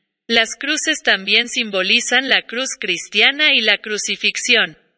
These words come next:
lo que sugiere la redención y la salvación a través de la conexión con lo divino. En el fondo de la carta, vemos un paisaje natural con montañas,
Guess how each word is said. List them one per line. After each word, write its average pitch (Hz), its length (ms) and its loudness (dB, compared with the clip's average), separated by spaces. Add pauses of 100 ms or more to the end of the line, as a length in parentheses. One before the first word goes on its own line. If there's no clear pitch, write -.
(160)
lo 233 200 0
que 233 140 0
sugiere 294 540 2
la 277 140 4
redención 202 720 0
y 269 80 2
la 214 160 2
salvación 196 760 0
a 277 140 2
través 214 440 2
de 262 120 0
la 226 140 2
conexión 220 680 -2
con 226 180 0
lo 208 140 2
divino. 196 580 0 (760)
En 226 200 2
el 185 160 2
fondo 294 420 0
de 233 120 4
la 180 160 2
carta, 175 440 -2 (540)
vemos 294 460 2
un 247 140 -6
paisaje 220 580 2
natural 190 580 0
con 214 180 -4
montañas, 185 760 -2